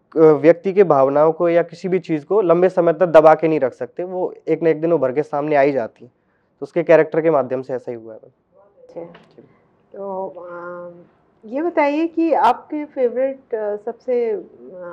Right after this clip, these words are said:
Speaker 2: चहेते, अ, कवि कौन से हैं हिंदी साहित्य?
Speaker 1: मैम, अ, कबीर मेरे favorite हैं।
Speaker 2: कबीर हैं?
Speaker 1: जी मैम।
Speaker 2: कबीर की प्रासंगिकता के बारे में बताएंगे कुछ?
Speaker 1: जी मैम।
Speaker 2: हम्म।
Speaker 1: मैम, अ, कबीर, अ,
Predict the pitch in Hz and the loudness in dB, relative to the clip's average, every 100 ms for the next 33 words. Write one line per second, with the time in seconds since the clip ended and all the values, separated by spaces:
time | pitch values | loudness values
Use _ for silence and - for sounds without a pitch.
0 | 165 170 180 214 214 220 254 254 233 - | -16 -16 -14 -10 -8 -6 -2 -2 -2 -4
1 | 180 180 175 170 170 170 170 208 202 247 | -6 -6 -8 -12 -16 -18 -12 -10 -8 -8
2 | 247 247 247 220 180 160 - 160 170 _ | -8 -8 -6 -6 -6 -8 -12 -16 -20 _
3 | _ 190 190 190 196 190 185 _ _ _ | _ _ -20 -16 -16 -16 -18 _ _ _
4 | _ _ _ _ _ 151 170 180 170 151 | _ _ _ _ _ 0 2 2 -2 -2
5 | 147 143 160 151 160 156 143 135 127 - | -2 0 -2 2 0 0 -2 -2 -6 -10
6 | 117 110 110 113 - 226 262 262 254 196 | -10 -10 -14 -20 -8 -6 -6 -6 -6 -8
7 | 196 - - 123 113 113 - 226 254 269 | -12 -20 -18 -16 -14 -18 -6 -4 -2 -6
8 | 269 285 254 240 254 247 254 - 269 269 | -6 -8 -6 -6 -6 -6 -10 -10 -10 -8
9 | 262 254 254 262 254 254 269 311 339 269 | -10 -8 -10 -10 -12 -12 -12 -12 -12 -14
10 | - 202 - 135 117 - 123 110 110 113 | -14 -18 -16 -20 -16 -12 -10 -10 -16 _
11 | _ 208 208 240 _ _ _ _ _ _ | _ _ -20 -20 _ _ _ _ _ _
12 | - 226 247 151 151 147 - 160 196 214 | -2 0 2 2 2 2 2 4 6 6
13 | 196 - 127 147 147 | 4 0 -4 -2 -2